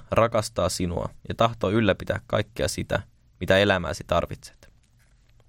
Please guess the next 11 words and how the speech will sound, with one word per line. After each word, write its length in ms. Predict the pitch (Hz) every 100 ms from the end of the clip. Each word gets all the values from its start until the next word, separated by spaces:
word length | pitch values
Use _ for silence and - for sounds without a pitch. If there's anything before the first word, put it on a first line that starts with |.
| _ _ _ _ _ _ - - _ _ _
Hän 180 | - 104
odottaa, 440 | 101 104 - 107 95
että 180 | -
viet 180 | 95 92
rukoillen 460 | - 113 113 87 82
hänelle 260 | 92 85
kaikki 440 | 85 - 113 - 95
elämäsi 320 | 92 87 -
tarpeet 560 | 92 98 - - 95 87
ja 60 | -
huolet. 480 | 90 78 60 - -